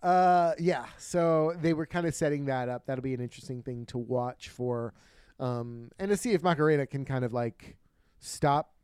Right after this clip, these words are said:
I feel like she has, like, Laganja on. She's putting on too much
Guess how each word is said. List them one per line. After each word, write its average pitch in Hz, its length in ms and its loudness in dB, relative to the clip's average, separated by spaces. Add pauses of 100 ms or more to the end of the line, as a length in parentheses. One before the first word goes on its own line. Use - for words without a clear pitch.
(100)
I 170 80 2
feel 254 180 4
like 262 140 6
she 208 200 2
has, 175 280 6
like, 170 220 0
Laganja 143 720 -2
on. 123 380 -12 (240)
She's - 200 -4
putting 175 320 2
on 147 260 0
too 131 280 -2
much - 500 -10